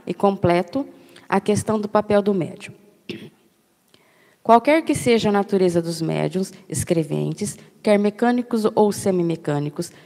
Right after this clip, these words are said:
quer simplesmente intuitivos, não variam essencialmente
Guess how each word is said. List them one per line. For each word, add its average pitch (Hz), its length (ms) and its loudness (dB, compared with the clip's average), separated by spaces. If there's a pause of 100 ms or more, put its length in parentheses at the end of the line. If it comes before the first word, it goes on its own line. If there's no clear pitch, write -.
(120)
quer 220 180 4
simplesmente 220 760 0
intuitivos, 180 760 -2 (240)
não 262 200 2
variam 226 560 2
essencialmente 214 1000 0